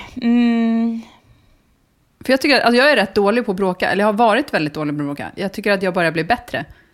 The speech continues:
Speaker 2: för jag försöker ta tag i det.
Speaker 1: Vilka bråkar du med då?
Speaker 2: Nej, men då är det ju mest med Fredrik.
Speaker 1: Ah, ja, ja, okej.
Speaker 2: Såklart. För det är inte
Speaker 1: Ja.
Speaker 2: så många andra som jag har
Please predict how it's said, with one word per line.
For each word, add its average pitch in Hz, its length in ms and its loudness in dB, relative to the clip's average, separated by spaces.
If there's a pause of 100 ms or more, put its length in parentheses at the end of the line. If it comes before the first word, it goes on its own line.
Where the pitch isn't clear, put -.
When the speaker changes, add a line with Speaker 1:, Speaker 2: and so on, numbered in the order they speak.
(280)
Speaker 2:
för - 80 -4
jag 185 60 -4
försöker 175 340 -4
ta 175 80 -2
tag 196 200 0
i 147 40 -4
det. 139 160 -8 (140)
Speaker 1:
Vilka 240 320 2
bråkar 220 360 2
du 208 60 0
med 202 160 0
då? 202 100 0
Speaker 2:
Nej, 196 80 2
men 202 120 2
då 196 80 2
är 196 40 4
det 175 60 2
ju 160 60 0
mest 156 220 -2
med 165 120 -4
Fredrik. - 440 -8 (260)
Speaker 1:
Ah, 190 260 0
ja, 160 140 0
ja, - 180 -6 (140)
okej. - 180 -8
Speaker 2:
Såklart. - 300 -8 (320)
För - 80 -4
det 220 60 2
är - 20 2
inte 202 60 2
Speaker 1:
Ja. - 20 2
Speaker 2:
så - 160 -6
många 165 180 0
andra 156 240 -2
som 156 100 -6
jag 165 60 -4
har 151 160 -6